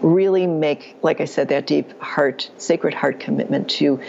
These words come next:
yourself and what you really care about in the collective, and, and keep remembering it is power,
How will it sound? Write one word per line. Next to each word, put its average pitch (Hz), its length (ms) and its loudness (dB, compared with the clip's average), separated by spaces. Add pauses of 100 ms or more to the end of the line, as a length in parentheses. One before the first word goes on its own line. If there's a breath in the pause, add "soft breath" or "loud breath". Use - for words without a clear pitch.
(140 loud breath)
yourself 147 440 0
and 139 120 0
what - 120 0
you 147 120 2
really 139 220 2
care 139 220 0
about 131 220 0
in - 80 -4
the 135 60 0
collective, 135 580 0
and, 135 180 0 (400 loud breath)
and 160 240 2
keep 240 280 0
remembering 165 720 2
it 147 160 2
is 139 200 -2
power, 165 640 0